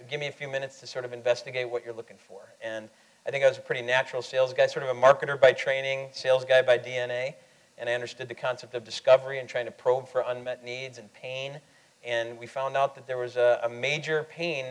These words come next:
at, at Citicorp Diners Club at the time, which was they were hemorrhaging existing clients. They needed to sort of create a retention program to maintain these folks. And their account execs were out trying to do PowerPoint presentations, and it was taking them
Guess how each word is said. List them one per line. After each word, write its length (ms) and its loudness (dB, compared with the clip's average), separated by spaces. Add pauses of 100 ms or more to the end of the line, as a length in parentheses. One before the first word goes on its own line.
at, 200 0
at 160 -6
Citicorp 480 -6
Diners 300 -4
Club 200 -4
at 80 -16
the 60 -20
time, 320 -12
which 160 -16
was 320 -2 (340)
they 60 -6
were 100 0
hemorrhaging 480 -6
existing 400 -14
clients. 440 -12
They 100 -14
needed 200 -12
to 80 -16
sort 240 -10
of 100 -12 (300)
create 220 -8
a 20 -4
retention 600 -10
program 640 -8 (360)
to 280 -12
maintain 560 -8
these 140 -14
folks. 480 -18
And 260 -8
their 120 -2
account 280 -4
execs 340 -2
were 140 4
out 160 6
trying 240 -6
to 120 0 (280)
do 80 -18 (160)
PowerPoint 580 6
presentations, 800 -6
and 80 -10
it 60 -8
was 100 -14
taking 320 -10
them 160 -8